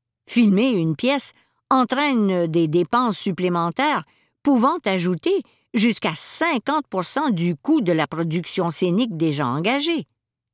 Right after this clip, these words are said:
Bref, en l'état, et selon des normes élevées de réalisation, la diffusion numérique du théâtre, telle qu'elle a été expérimentée en deux mille vingt et deux mille vingt et un, n'est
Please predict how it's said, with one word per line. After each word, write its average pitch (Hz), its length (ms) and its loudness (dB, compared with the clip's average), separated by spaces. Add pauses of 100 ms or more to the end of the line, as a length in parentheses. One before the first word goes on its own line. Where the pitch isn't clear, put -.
(440)
Bref, 349 480 -2 (340)
en 262 160 4
l'état, 262 480 2 (400)
et 202 240 4
selon 202 400 2
des 165 220 0
normes 185 400 2
élevées 202 600 0
de 160 120 -2
réalisation, 156 920 -2 (480)
la 240 220 2
diffusion 226 640 0
numérique 185 560 2
du 160 160 -2
théâtre, 240 580 -2 (500)
telle 214 300 2
qu'elle 160 180 0
a 151 100 0
été 180 280 0
expérimentée 160 960 -2 (400)
en 156 140 -4
deux 190 200 4
mille 196 280 2
vingt 185 360 0
et 156 140 -2
deux 165 200 2
mille 160 260 0
vingt 147 240 -4
et 247 100 2
un, 311 140 0 (800)
n'est 240 360 4